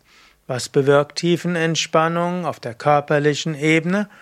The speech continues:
auf der energetischen Ebene, auf der psychischen Ebene? Tiefenentspannung ist eine der wichtigen Teile des Hatha-Yoga. Tiefenentspannung wurde auch von der westlichen Medizin und der Psychologie übernommen aus dem Hatha-Yoga.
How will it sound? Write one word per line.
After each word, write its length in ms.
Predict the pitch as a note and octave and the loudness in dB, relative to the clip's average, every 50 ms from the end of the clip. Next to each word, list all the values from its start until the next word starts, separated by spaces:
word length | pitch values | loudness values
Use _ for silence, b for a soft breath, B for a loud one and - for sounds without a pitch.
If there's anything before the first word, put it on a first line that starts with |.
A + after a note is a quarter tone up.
| B B B B B B _ | B B B B B B _
auf 240 | - D3 C#3 B2+ - | 0 2 2 0 -2
der 220 | - C3+ C3 C3+ | -4 -6 -4 -2
energetischen 800 | C3+ D3 D3+ D3+ D3 D3 C#3+ D#3+ D#3 D#3+ D#3 E3+ D#3 - F3+ F#3 | -2 0 2 2 2 2 2 0 0 0 0 -2 -2 -2 -4 -4
Ebene, 460 | E3+ D#3+ E3+ F3 F3+ F3 G3 G3 F#3+ | 0 2 2 2 2 2 0 0 0
auf 220 | F3 F3+ E3+ - - | 0 0 -2 0 0
der 160 | - G#3 F#3+ | 0 0 0
psychischen 760 | - - - - A#3 A#3 G#3+ - - D3 - - D3 D3 D#3+ | -2 -4 -4 0 0 0 0 0 -2 -2 -2 -2 -4 -4 -2
Ebene? 560 | D#3+ D#3 C#3+ C#3 B2+ A#2+ B2 A#2+ A#2+ A2+ - - _ _ _ _ _ _ _ _ _ _ _ B B B B B B B B B B B B B - | 0 2 2 2 2 0 -6 -10 -10 -12 -16 -20 _ _ _ _ _ _ _ _ _ _ _ B B B B B B B B B B B B B -4
Tiefenentspannung 1000 | - B3 B3+ A#3+ - B3 A3+ G3 F#3+ F3 - - - F3+ F#3 G3+ A3+ B3 A#3+ A3 | 0 0 2 2 2 2 2 2 2 0 2 2 4 4 4 4 2 0 0 0
ist 180 | E3 C3+ - | -2 -4 -4
eine 260 | E3 C3+ C#3 D3+ D#3+ D3+ | -2 0 2 2 2 4
der 460 | D3 C#3 C#3 D3+ F3 G3 G3 F3 C3+ | 4 4 4 4 2 0 0 -2 -2
wichtigen 960 | D3 D3+ - - - - D#3 D3 C#3+ D3+ D3 D3 D3 D3 D3 D3+ D#3 D#3 C#3+ | -2 0 -2 -2 0 0 0 0 0 -2 -2 -2 -2 -2 -2 -2 -2 -4 -4
Teile 380 | - - D3+ C#3+ D3 D3 C#3 C#3 | -4 0 2 2 4 2 2 0
des 320 | B2+ C3 A#2 - - - | -2 -4 -4 -6 -4 -2
Hatha-Yoga. 920 | C#3+ D3 - - D3 D3 D3 D3 D3 D3 D3 D3+ D#3 D#3 F3 F#3 G#3+ G#3+ B B B B B B B _ | -2 -2 -2 0 2 2 2 2 2 2 2 2 2 2 2 0 0 0 B B B B B B B _
Tiefenentspannung 1120 | - - D3+ D3 - - D3+ D#3 D3 C#3 C#3 - - - D#3 D3+ D#3 E3+ F#3 G#3+ A3 F#3+ | -6 -4 -4 -4 -4 -4 -6 -4 -4 -4 -4 -4 0 2 2 2 2 2 0 -2 0 2
wurde 300 | D3+ D3 C#3+ C#3 D3 C#3+ | 2 2 2 2 0 0
auch 280 | C#3 C3+ C3+ D#3+ F3 E3 | 0 2 2 2 0 0
von 220 | - - E3 E3 | -2 -2 0 0
der 120 | D#3 C#3+ B2+ | 0 0 0
westlichen 560 | C3+ C3 B2 - - D3+ D3 C3 B2+ D3 D3 | 0 -2 -4 -6 -6 -4 -4 -4 -2 -4 -4
Medizin 560 | C#3+ C#3 C3+ C#3+ C#3+ - - - F#3+ G#3 A3+ | -4 -4 -4 -6 -6 -6 -4 0 0 0 2
und 120 | A3+ G#3+ F#3 | 0 0 -2
der 100 | D3 C3 | -2 -4
Psychologie 840 | - - - D3+ C#3 - - D3 D3 D3 C#3+ C#3+ C3+ D#3+ E3+ F#3 | -4 -4 -4 -4 -2 2 2 4 4 4 2 2 0 -2 -2 0
übernommen 680 | G3 G3 G3 F3+ F3+ E3+ E3 E3 E3+ F#3 G3 G#3+ G#3 E3+ | 0 0 2 2 2 2 2 0 0 0 -2 -4 -6 -8
aus 420 | B2 - C3 B2+ B2+ A#2+ - - | -8 -6 -4 -4 -4 -4 -6 -4
dem 400 | - D3 D3 D#3+ D#3+ D3 - - | -4 -4 -2 -4 -6 -10 -4 -2
Hatha-Yoga. 800 | E3+ F3 - - D3+ D3 C#3 C3 B2 A#2 A2+ G#2+ B2 A#2+ A#2 - | -2 -2 0 0 0 0 0 0 -2 -6 -8 -10 -12 -14 -16 -18